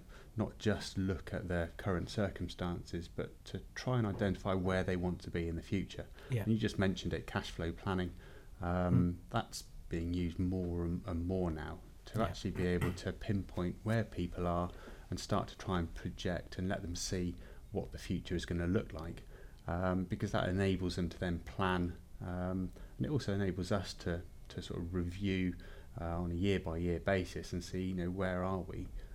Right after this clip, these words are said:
Speaker 2: Yeah.
Speaker 1: um, in, in line with the plan that, that started out. Um, it helps, helps to bring up, you know, much more focus then onto to where people are.
Speaker 2: Well, that's good. And,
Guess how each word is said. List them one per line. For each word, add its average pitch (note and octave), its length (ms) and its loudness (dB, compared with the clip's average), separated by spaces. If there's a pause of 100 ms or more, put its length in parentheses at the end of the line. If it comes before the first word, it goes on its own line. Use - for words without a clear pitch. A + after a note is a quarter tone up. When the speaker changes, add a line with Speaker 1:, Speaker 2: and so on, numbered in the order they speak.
Speaker 2:
Yeah. F2+ 380 2
Speaker 1:
um, F2+ 260 4 (500)
in, F#2 260 2
in F#2+ 200 0
line F#2 220 2
with F2+ 120 0
the - 60 -6
plan F#2 340 0
that, - 220 -2
that - 120 -4
started F#2+ 440 0
out. F2 260 -2 (400)
Um, F2+ 320 -2
it A#2 60 -4
helps, - 360 -4
helps - 260 -2
to - 80 -6 (220)
bring F#2+ 180 0
up, F2+ 100 -4 (100)
you G#2+ 100 -2
know, F2 60 -2
much G2+ 200 -4
more F2 100 -2
focus - 520 -2
then E2 200 -2
onto E2+ 300 -4 (300)
to - 80 -2
where F2+ 160 4
people F#2+ 380 2
are. F2 220 4 (320)
Speaker 2:
Well, C3 100 2
that's B2 100 -2
good. C3+ 200 0 (720)
And, C#3 240 4